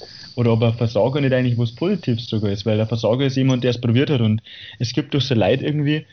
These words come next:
die, die nicht fliegt, gefühlt alles zu,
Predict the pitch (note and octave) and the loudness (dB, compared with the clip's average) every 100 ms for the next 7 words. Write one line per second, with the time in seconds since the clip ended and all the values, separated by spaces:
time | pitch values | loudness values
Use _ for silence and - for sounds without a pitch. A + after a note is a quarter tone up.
0 | - - - - - B2 A#2 A#2+ A#2+ - | -20 -20 -20 -20 -4 2 2 2 -2 -14
1 | - - B2 B2 A#2+ C#3+ D#3 D3 C3+ D3+ | -12 -2 0 2 0 -4 -4 -2 0 0
2 | E3+ C#3+ C#3 C#3 - D3 A3 | -2 -4 -4 -4 -2 -2 -2